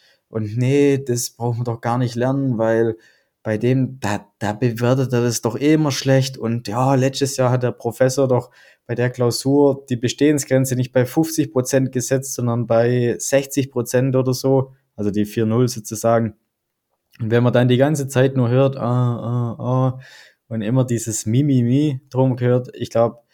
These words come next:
kann jeder immer sagen, wie er will, aber ich glaub, dass dieses Mi, Mi, Mi dann abfärbt und <laughs> irgendwann schreibt man dann auch nur noch die fünf null, weil wenn man die ganze Zeit schon gesagt kriegt, dass die Klausur so schlimm ist und dass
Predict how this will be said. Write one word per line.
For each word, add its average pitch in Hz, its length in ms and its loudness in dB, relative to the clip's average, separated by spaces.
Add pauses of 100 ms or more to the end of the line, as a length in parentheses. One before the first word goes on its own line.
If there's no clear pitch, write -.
(880)
kann 120 240 0
jeder 131 420 2
immer 123 460 0 (360)
sagen, 131 420 0
wie 120 80 2
er 110 160 2
will, 143 180 4
aber 117 140 4
ich 113 100 0
glaub, 120 220 0
dass - 180 -4
dieses 117 280 -6
Mi, 127 140 2
Mi, 139 120 2
Mi 139 160 4
dann 127 160 4
abfärbt 143 500 0
und 127 240 0
<laughs> - 0 -
irgendwann 139 360 2
schreibt 175 280 0
man 117 80 0
dann 107 140 2
auch 98 140 0
nur 113 140 0
noch 113 140 0
die 107 120 -2
fünf 120 320 -4
null, 139 280 2 (340)
weil 117 160 0
wenn 123 100 0
man 127 100 2
die 123 60 4
ganze 135 240 2
Zeit 131 220 0
schon 131 120 0
gesagt 123 280 -2
kriegt, 131 180 -2
dass 120 140 0
die 127 100 -4
Klausur 120 360 -2
so 120 100 -2
schlimm 127 280 -2
ist 120 180 -2
und 117 80 -6
dass 110 300 -2